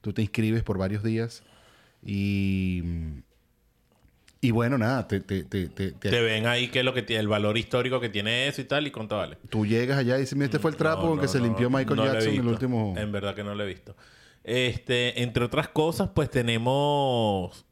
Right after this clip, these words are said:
Speaker 2: que lo del incendio que sucedió en la isla de Maui, en Hawái.
Speaker 1: Qué duro eso, ¿no?
Speaker 2: Eso estuvo bastante fuerte. Y en Tenerife en estos momentos también hay, hay unos
Speaker 1: ¿Hay un
Speaker 2: incendios.
Speaker 1: incendio también?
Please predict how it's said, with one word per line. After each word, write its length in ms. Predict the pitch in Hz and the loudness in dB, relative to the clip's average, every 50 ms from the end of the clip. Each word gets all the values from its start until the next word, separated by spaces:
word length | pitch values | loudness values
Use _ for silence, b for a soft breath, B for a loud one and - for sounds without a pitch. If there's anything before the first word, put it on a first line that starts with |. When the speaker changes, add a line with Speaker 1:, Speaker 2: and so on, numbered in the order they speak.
| _ _ _ | _ _ _
Speaker 2:
que 800 | - - 110 107 107 104 101 98 98 95 90 87 65 57 58 60 - | -2 0 2 2 2 2 2 2 0 0 0 -2 -4 -6 -8 -8 -4
lo 180 | 101 104 104 104 | -2 0 0 0
del 100 | 101 101 | 0 -2
incendio 460 | 98 98 95 - 110 104 104 107 110 | -4 -6 -4 -4 -4 -2 -2 -4 -6
que 100 | 127 135 | -6 -6
sucedió 380 | 123 127 123 - 117 104 101 98 | -8 -8 -6 -4 -4 -2 -2 -2
en 100 | 98 101 | -2 -2
la 120 | 107 113 | -2 -2
isla 280 | 120 120 117 120 123 123 | -2 -2 -2 0 0 0
de 100 | 117 107 | 0 -2
Maui, 420 | 101 104 110 113 123 135 139 135 - | -2 -2 -2 -2 -2 -4 -6 -8 -10
en 180 | 101 98 95 95 | -12 -12 -6 -4
Hawái. 540 | 104 95 92 92 98 95 107 131 151 151 139 | -2 -2 0 0 0 0 0 -2 -6 -6 -4
Speaker 1:
Qué 140 | - 117 117 | 0 0 2
duro 400 | 117 117 117 117 113 120 120 107 | 2 2 2 2 2 2 2 0
eso, 280 | 87 82 - - 85 82 | 0 -2 -4 -4 -4 -2
¿no? 140 | 90 101 104 | -2 -2 -2
Speaker 2:
Eso 260 | 101 98 92 92 104 101 | -4 -6 -6 -6 -8 -10
estuvo 480 | - - - 110 104 104 104 107 110 | -10 -8 -6 -4 -2 -2 -2 -2 0
bastante 880 | 110 101 95 - - - 95 92 87 87 87 - 101 104 107 104 101 98 - | 0 -2 -2 -4 -4 -2 -2 -2 -2 -4 -6 -4 0 0 2 2 2 0 0
fuerte. 360 | - 110 110 120 131 - 175 | 0 0 2 0 0 0 -2
Y 80 | 170 165 | -2 -2
en 140 | 147 127 113 | -2 -2 0
Tenerife 460 | 120 113 107 107 104 131 156 156 214 | 0 0 2 2 2 0 0 -2 -2
en 80 | 202 196 | -4 -2
estos 180 | 202 - 202 | -2 -2 -2
momentos 380 | 185 170 156 156 156 156 185 185 | -2 0 0 0 -2 -2 -2 -2
también 320 | - 151 139 131 131 131 143 | -2 -2 -2 -2 -4 -2 -2
hay, 960 | 147 151 151 151 151 156 156 160 160 160 156 151 135 120 107 95 87 78 - - | 0 0 0 0 2 2 2 2 2 2 2 2 2 0 0 -2 -4 -6 -6 -2
hay 180 | - 110 110 113 | 0 0 2 2
unos 200 | 117 131 143 143 | 2 2 2 2
Speaker 1:
¿Hay 80 | 117 113 | 2 2
un 40 | 127 | 2
Speaker 2:
incendios. 200 | 135 147 151 135 | 2 2 2 2
Speaker 1:
incendio 280 | - 160 156 147 151 151 | 2 2 2 2 2 2
también? 380 | 151 151 156 151 127 95 76 | 2 2 2 2 2 0 -2